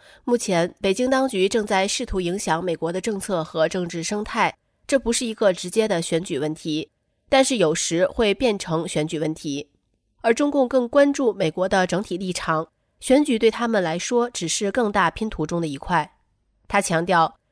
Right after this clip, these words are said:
中共致力于成为主导性的经济强国，这需要在全球的受众中保持一定的可信度。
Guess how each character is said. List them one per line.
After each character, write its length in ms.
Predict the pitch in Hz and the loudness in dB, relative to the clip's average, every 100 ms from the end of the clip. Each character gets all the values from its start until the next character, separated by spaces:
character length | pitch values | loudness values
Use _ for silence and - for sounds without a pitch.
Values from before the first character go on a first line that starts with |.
| _ | _
中 160 | - 285 | -2 0
共 220 | 285 247 | 4 2
致 100 | 240 | 2
力 160 | 220 185 | -2 0
于 160 | 175 | 2
成 220 | 190 - 180 | 0 0 0
为 140 | 185 | 0
主 160 | 185 180 | 0 0
导 180 | 170 | 0
性 220 | 127 202 170 | 0 -2 0
的 160 | 156 | 0
经 120 | 156 | -2
济 140 | 185 175 | -4 -6
强 300 | - 147 170 | -4 -6 -2
国， 320 | 165 156 160 _ - | 2 4 2 _ -4
这 140 | - | 0
需 140 | 269 277 | 2 4
要 180 | 277 220 | 4 4
在 220 | 220 185 | 2 0
全 280 | - 160 185 | 0 -2 -2
球 220 | - 160 | 0 2
的 220 | 190 135 | 2 0
受 200 | - 220 | 0 -2
众 240 | 196 190 | 0 -2
中 300 | 185 226 226 - | 2 2 2 -2
保 160 | 151 113 | -4 -4
持 200 | - 151 | -4 -4
一 120 | 156 | -4
定 120 | 208 | -2
的 140 | 175 | -2
可 180 | 156 - | -2 -4
信 220 | - 190 | -6 -6
度。 240 | 180 180 | 0 0